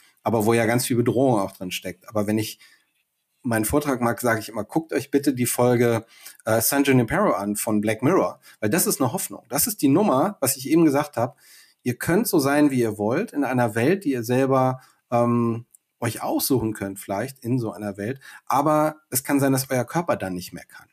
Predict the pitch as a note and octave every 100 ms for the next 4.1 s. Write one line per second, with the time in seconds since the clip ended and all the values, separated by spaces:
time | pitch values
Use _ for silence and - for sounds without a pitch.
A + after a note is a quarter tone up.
0 | _ A2+ A2+ A2 - A2+ A2+ A2 G#2+ A2
1 | G#2 G#2 - - - B2+ G#2+ - A#2+ A#2+
2 | B2 A#2+ G#2 G#2 G2+ - A2+ - A3 A#3+
3 | - A2 A#2+ E3+ - A#2 G2 F#2 - -
4 | -